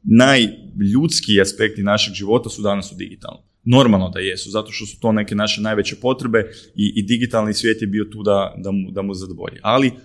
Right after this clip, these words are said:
am, gubimo se u toj, u toj cijeloj, u toj cijeloj priči. Trebamo raditi i sa tehnološke kompanije i, i nekakva odgovornost i, i moje struke je da ljude počnemo učiti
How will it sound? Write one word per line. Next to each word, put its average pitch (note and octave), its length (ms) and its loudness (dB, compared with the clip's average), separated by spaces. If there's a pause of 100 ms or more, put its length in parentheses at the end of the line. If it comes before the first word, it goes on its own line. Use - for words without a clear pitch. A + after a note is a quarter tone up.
(400)
am, G2 380 4 (280)
gubimo G#2+ 440 0
se - 140 -8
u F2+ 80 -12
toj, G2 260 0
u - 160 -12
toj G#2 140 -2
cijeloj, F#2+ 440 -4 (140)
u - 60 -16
toj G#2+ 140 0
cijeloj G#2 280 -4
priči. C#3 340 -4
Trebamo A#2 280 -2
raditi A2 280 -2
i C#3+ 60 -2
sa D3 140 -10
tehnološke A#2+ 420 -4
kompanije A#2 460 -2
i, B2 80 0 (500)
i G#2 60 -6
nekakva A2+ 340 -4
odgovornost G#2+ 560 -4
i, G2+ 160 -4
i G2 80 -4
moje A#2 200 0
struke A#2+ 360 -6 (440)
je G#2 120 0
da G2 80 4
ljude A#2 380 4 (320)
počnemo A2 480 0
učiti - 400 -6